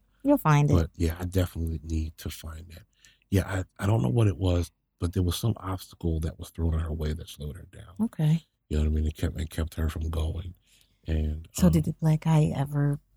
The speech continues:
Speaker 1: was he able to take off?
Speaker 2: Oh, no, he moved,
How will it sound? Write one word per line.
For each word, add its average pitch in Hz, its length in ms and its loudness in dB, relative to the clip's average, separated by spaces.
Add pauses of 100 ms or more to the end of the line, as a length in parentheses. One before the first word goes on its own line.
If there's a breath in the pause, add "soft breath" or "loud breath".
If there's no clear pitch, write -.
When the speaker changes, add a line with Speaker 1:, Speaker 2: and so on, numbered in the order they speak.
(640)
Speaker 1:
was 143 140 0
he 143 160 4
able 147 160 2
to 139 80 0
take 151 300 2
off? 156 600 2 (400)
Speaker 2:
Oh, 104 60 4
no, 120 80 6
he 131 180 6
moved, 131 680 8